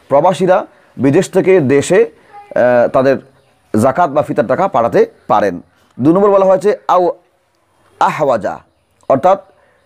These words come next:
বেশি প্রয়োজন বোধের কারণে যদি এক জায়গা থেকে অন্য জায়গায় স্থানান্তর করেন। প্রয়োজন বোধের ব্যাখ্যা বলা হয়েছে,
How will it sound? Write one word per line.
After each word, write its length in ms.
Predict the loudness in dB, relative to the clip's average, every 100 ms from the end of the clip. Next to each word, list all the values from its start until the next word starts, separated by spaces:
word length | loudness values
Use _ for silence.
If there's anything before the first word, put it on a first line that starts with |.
| _ _ -20 _ 0
বেশি 600 | 2 4 0 0 2 2
প্রয়োজন 840 | 0 0 2 2 2 0 0 0
বোধের 280 | 0 2 0
কারণে 300 | 0 0 0
যদি 300 | -2 -2 -4 _ _ _ _
এক 220 | -2 0
জায়গা 240 | 2 0 0
থেকে 240 | -2 -2
অন্য 360 | 0 -2 0 0
জায়গায় 240 | 2 0
স্থানান্তর 340 | 0 -4 -2 -2
করেন। 340 | 0 0 -2 -8 _ _ _ _ -16
প্রয়োজন 340 | -2 2 2 2
বোধের 220 | 2 2
ব্যাখ্যা 280 | 0 0 -2 -4 -2
বলা 160 | 0
হয়েছে, 340 | 2 0 0